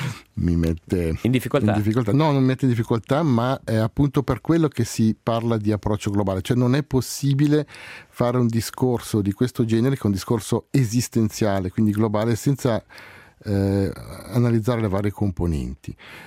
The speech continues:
Speaker 1: Eh, quindi dovrei sedermi, eh, di fronte a, al paziente e guardandolo <laughs> negli occhi,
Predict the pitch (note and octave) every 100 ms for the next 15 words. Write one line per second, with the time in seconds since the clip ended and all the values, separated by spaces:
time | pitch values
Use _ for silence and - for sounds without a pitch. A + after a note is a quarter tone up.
0 | - _ - A2 G#2 G2+ G2 F#2 B2 C3+
1 | C#3+ C3 A#2+ A#2 A2+ - A#2 A#2 B2+ A#2+
2 | B2 A#2 A2+ - - - G#2+ G#2+ A#2 A2+
3 | - G#2 - G#2+ G2 G2 E2+ G#2 G2+ C#3
4 | - A2+ G#2+ - D3+ D#3 G2 F#2+ F#2+ A#2
5 | G#2 F#2+ A2 G#2+ G#2+ A2 - - - -
6 | _ A2+ A2+ G2+ - C3 C#3